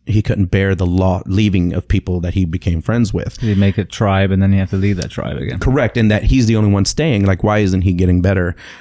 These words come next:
Speaker 1: Um, but unfortunately, he, um, I guess he got to his max. He got to his point where he couldn't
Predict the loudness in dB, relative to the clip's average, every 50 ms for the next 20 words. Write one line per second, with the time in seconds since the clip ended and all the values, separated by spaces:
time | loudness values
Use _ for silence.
0 | -16 -6 -2 0 2 2 4 4 4 2 2 2 2 2 2 0 0 0 -2 -2
1 | 0 -2 -2 -2 -2 0 0 2 2 2 0 0 -2 -2 0 2 2 2 2 2
2 | 2 0 0 0 2 2 4 4 4 4 2 2 0 -2 -8 -20 -20 -20 -20 _
3 | _ _ _ _ _ _ _ _ _ -6 -4 -2 0 0 0 0 0 0 0 -2
4 | 0 0 2 2 2 2 0 0 0 0 -2 -4 -6 -12 -12 -8 -6 -4 -2 0
5 | 0 -2 -2 0 0 0 0 0 0 0 0 2 0 0 0 -2 -2 -2 -2 -2
6 | -2 -4 -4 -2 -2 0 0 0 0 0